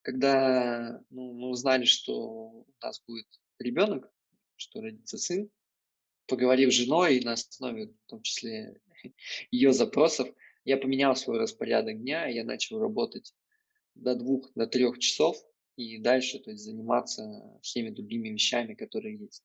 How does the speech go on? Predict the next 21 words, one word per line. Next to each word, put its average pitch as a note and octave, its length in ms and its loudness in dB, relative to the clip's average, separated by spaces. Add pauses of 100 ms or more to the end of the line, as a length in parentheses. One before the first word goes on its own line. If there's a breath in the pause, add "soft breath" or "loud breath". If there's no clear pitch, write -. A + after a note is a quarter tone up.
(320)
Ну, D3+ 220 -8
для C3+ 140 0
меня D#3 160 0
это D#3 140 -2
важная D#3 380 6
вещь. A#2 380 -4
Я B2 240 0
понял, C3 360 0
что, - 500 -10 (240)
там, A2 160 -14
я B2+ 140 4
хочу B2+ 340 -4
прийти B2 420 -6
к - 100 -14
тем B2+ 240 0
результатам, A2+ 640 0
к - 40 -20
которым A2 420 -8
я G#2+ 140 2
хочу - 320 -12
прийти, - 460 -8